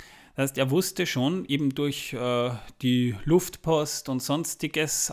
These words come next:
wahrscheinlich auch ausgehend ein bisschen von Gildor, der auch Nachricht geschickt hat.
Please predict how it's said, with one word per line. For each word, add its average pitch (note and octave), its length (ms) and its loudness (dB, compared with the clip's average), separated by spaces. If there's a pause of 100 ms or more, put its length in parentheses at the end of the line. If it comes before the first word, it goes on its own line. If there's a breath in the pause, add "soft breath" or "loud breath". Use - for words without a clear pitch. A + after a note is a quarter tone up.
wahrscheinlich C3 440 -2
auch A2+ 100 -4
ausgehend B2+ 500 -2
ein A#2+ 100 -2
bisschen - 300 -6
von A#2 240 -6
Gildor, D#3+ 580 4 (500 loud breath)
der A#2+ 160 2
auch C3+ 180 0
Nachricht B2+ 460 -2
geschickt - 440 -2
hat. - 280 -4